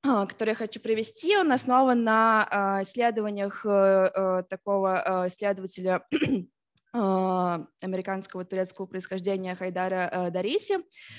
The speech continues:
А, он изучал, эм, а, участие, э, курдских детей в, э, протестных демонстрациях в Турции. Он приводит в, э, нескольких своих статьях, э,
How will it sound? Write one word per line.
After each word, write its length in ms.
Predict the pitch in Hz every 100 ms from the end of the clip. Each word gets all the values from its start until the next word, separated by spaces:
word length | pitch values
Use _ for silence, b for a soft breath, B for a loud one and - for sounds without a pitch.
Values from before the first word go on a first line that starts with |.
| B B B
А, 680 | 226 220 208 208 202 196 -
он 300 | 220 302 311
изучал, 800 | 262 226 220 - 226 226 226 214
эм, 580 | 202 202 196 190 185 - _ _ _ _ _
а, 300 | 226 214 190
участие, 720 | 196 233 233 240 - 208 196 190
э, 180 | 196
курдских 440 | 190 233 214 233 220
детей 460 | 214 220 320 381
в, 140 | 262 214
э, 560 | 247 269 233 208 196
протестных 600 | 185 196 190 233 262 226 214
демонстрациях 680 | 202 202 - 208 - 196
в 60 | -
Турции. 420 | 302 453 - 302
Он 140 | 269
приводит 520 | 262 220 240 226 214 202
в, 140 | 190
э, 400 | 196 190 190 185
нескольких 460 | 202 196 196 180 175
своих 260 | 190 190
статьях, 540 | - 208 294 359 392 330
э, 220 | 240